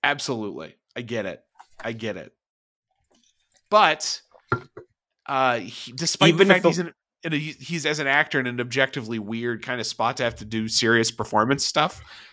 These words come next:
Speaker 1: he is so fucking good. He's so much fun to watch.
Speaker 2: He's good and he's fun to watch, but even if it wasn't Jeffrey Combs doing this, and you had taken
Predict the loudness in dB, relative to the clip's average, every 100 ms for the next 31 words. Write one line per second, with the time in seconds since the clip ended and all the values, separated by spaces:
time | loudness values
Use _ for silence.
0 | _ -8 -2 2 2 0 -2 _ _ 4
1 | 6 6 4 -2 _ _ -2 2 6 6
2 | 4 2 0 0 -2 2 2 2 -6 _
3 | -4 0 2 4 2 2 2 2 2 0
4 | 0 -2 -8 -10 _ -6 0 2 4 6
5 | 6 4 4 4 6 6 6 6 6 6
6 | 6 0 -4 0 2 4 4 4 2 0
7 | 4 4 4 4 2 2 -2 0 0 0
8 | -2 -2 0 -2 -4 -6 -12 _ _ _
9 | _ _ _ _ 0 4 4 4 2 -2
10 | 0 0 0 -2